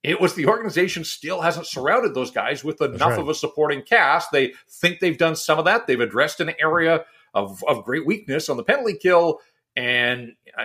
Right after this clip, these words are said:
Speaker 1: you know, I keep saying, if the penalty kill can even be league average, I mean, that would be leaps and bounds from one that was dead last in the National Hockey League and for stretches last year was pushing sixty percent, which is just still mind-boggling all these months later. So,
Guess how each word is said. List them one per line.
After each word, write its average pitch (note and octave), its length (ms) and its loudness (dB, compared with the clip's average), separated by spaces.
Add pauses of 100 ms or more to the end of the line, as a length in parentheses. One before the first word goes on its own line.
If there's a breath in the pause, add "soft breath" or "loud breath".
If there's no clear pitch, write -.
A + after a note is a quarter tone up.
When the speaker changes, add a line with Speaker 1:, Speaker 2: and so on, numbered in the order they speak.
Speaker 1:
you B2 100 -8
know, G#2 60 -4
I A#2+ 80 2
keep - 180 -8
saying, B2 200 2
if - 80 -10
the - 60 -16
penalty F#4 220 0
kill B2+ 160 0
can C3+ 120 -6
even D3+ 180 -6
be B2+ 80 -4
league A#2+ 320 -2
average, A#2 440 0
I A2 40 -12
mean, C#3+ 140 -10
that F#3 120 -2
would G3+ 80 -2
be D#3+ 80 -4
leaps F3 280 -8
and C3+ 120 -10
bounds C#3+ 420 2
from C#3+ 420 -2 (160 soft breath)
one C#3 320 2
that D3+ 140 2
was D3 200 -2
dead D3 260 2
last C3+ 320 4
in B2 80 -4
the B2+ 60 -2
National C3 280 -2
Hockey A3+ 280 2
League C#3 240 -2
and C#3 120 -4
for C3+ 80 -4
stretches D3+ 440 0
last C#3 260 2
year C3+ 280 2 (420 loud breath)
was C#3+ 500 2
pushing D#3+ 320 0
sixty - 560 -6
percent, D3 580 0
which A#2 240 -10
is B2+ 140 -4
just - 240 -6
still F#3+ 300 0
mind-boggling A#2 680 2
all B2+ 140 2
these A2+ 180 -8
months A2+ 220 -10
later. F2 320 -10
So, G#2+ 540 -2